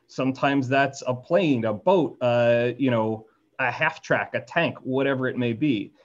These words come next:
And thankfully, I have some clients that fall in that same bucket too. You know, one of the clients, we've got a, a half track that's live right now. Um, and this client's collection goes everywhere from Mercedes five forty K to, uh,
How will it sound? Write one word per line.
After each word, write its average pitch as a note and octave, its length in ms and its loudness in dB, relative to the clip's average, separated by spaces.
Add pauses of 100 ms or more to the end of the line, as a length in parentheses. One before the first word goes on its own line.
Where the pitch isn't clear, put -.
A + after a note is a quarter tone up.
(140)
And C3+ 160 -6
thankfully, E3 400 2
I - 20 6
have B2+ 100 2
some B2 160 -4
clients B2 380 -2
that - 240 -8
fall A#2+ 220 4
in A2+ 80 2
that G#2+ 160 -4
same A#2 260 -2
bucket G#2+ 320 -2
too. A2 400 -2
You A#2+ 80 -6
know, A#2 200 -2
one C3 360 2
of E3 60 2
the D3+ 60 2
clients, B2+ 340 0
we've B2+ 120 -4
got B2 160 4
a, A#2 160 2
a A2 60 -6
half A#2+ 240 -4
track A2 320 -6
that's A2 180 -10
live G#2 260 -4
right G#2 180 -4
now. E2 260 -12 (420)
Um, G2+ 540 -4 (460)
and C3+ 400 2
this D#3+ 220 -4
client's D3+ 460 2
collection C#3+ 520 -4
goes C3 220 2
everywhere C#3 400 0
from A#2 480 -2
Mercedes C#3+ 480 0
five C#3 300 0
forty C#3+ 260 2
K C#3+ 680 2
to, A#2+ 680 -2
uh, G#2 520 -4